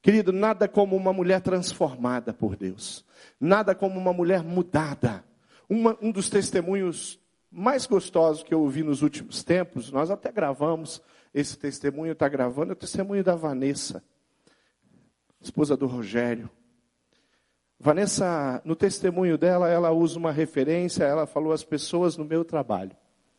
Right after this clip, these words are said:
vie-, vinham à minha sala pra perguntar o que que tava acontecendo comigo." A Vanessa tá por aí? Não? O Rogério tá.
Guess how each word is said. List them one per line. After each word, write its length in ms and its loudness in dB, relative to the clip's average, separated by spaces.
vie-, 400 8
vinham 500 4
à 80 0
minha 300 2
sala 500 0
pra 180 0
perguntar 800 2
o 100 -8
que 240 0
que 140 -6
tava 360 2
acontecendo 760 0
comigo." 560 -6
A 80 -8
Vanessa 400 4
tá 100 -4
por 180 0
aí? 240 2
Não? 340 2
O 60 2
Rogério 600 2
tá. 340 2